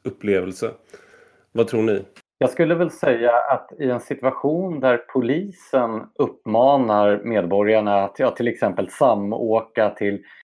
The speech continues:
Speaker 2: eh, idrottsträningarna eller inte klä sig allt för, liksom, dyrt och uppseendeväckande, då har ju rättsstaten, så att säga, kapitulerat. Och jag tvivlar på att polismyndigheten i de fallen,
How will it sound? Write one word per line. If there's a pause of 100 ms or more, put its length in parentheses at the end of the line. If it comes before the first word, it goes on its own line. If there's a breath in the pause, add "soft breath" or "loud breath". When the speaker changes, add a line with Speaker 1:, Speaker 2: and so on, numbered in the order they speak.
(120 loud breath)
Speaker 2:
eh,
idrottsträningarna
eller
inte
klä
sig
allt
för,
liksom, (200)
dyrt
och
uppseendeväckande, (320 loud breath)
då
har
ju
rättsstaten,
så
att
säga, (100)
kapitulerat.
Och
jag (180)
tvivlar
på
att
polismyndigheten
i
de
fallen,